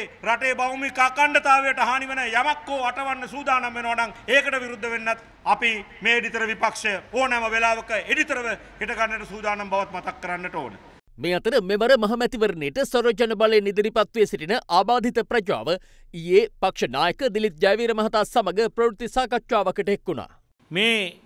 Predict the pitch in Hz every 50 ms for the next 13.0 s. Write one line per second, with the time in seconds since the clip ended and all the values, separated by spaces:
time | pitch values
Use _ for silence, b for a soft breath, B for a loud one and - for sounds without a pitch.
0 | _ _ 151 170 202 220 202 254 247 247 196 226 - 208 202 208 202 - 175 143
1 | 165 151 139 185 196 214 233 254 294 311 320 330 330 - _ _ _ _ _ _
2 | _ _ - 127 120 185 190 208 254 262 - 285 277 277 269 247 226 196 175 180
3 | - - 139 143 170 226 - - - 254 262 262 254 262 254 247 247 233 - -
4 | 160 165 180 208 202 226 240 - - _ _ 165 170 185 190 220 214 196 233 -
5 | - 214 226 226 220 233 196 233 220 202 247 247 262 277 294 285 285 _ - -
6 | _ - - - _ - 143 139 208 202 - - 170 175 196 214 220 220 170 202
7 | 220 214 202 180 147 - - - - 151 165 190 220 233 233 240 247 247 247 240
8 | 240 233 226 226 240 240 233 233 226 202 160 - - _ _ - 143 143 175 208
9 | 220 220 233 233 226 240 240 233 - - 226 226 233 254 254 269 285 285 - _
10 | _ _ _ _ _ - 190 165 147 - - 95 - _ _ _ _ _ - 226
11 | 233 262 240 190 156 147 180 233 269 277 262 240 190 - _ - 147 165 196 240
12 | 269 269 185 233 233 233 233 - - 220 240 247 247 214 185 180 - 233 208